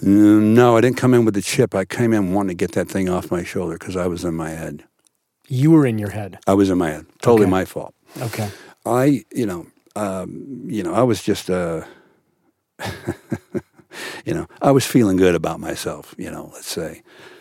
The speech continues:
Speaker 1: because I'd done a lot of work, and I, I, I, so my thought was, well,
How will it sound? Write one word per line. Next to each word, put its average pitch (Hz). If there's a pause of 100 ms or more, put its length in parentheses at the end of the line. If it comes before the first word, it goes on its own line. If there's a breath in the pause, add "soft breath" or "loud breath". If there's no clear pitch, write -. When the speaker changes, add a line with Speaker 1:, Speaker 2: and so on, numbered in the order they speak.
(280 loud breath)
Speaker 1:
because 87
I'd 82
done 135
a 151
lot 123
of 101
work, 98
and 92
I, -
I, 92
I, -
so - (160)
my 107
thought 170
was, 120
well, 123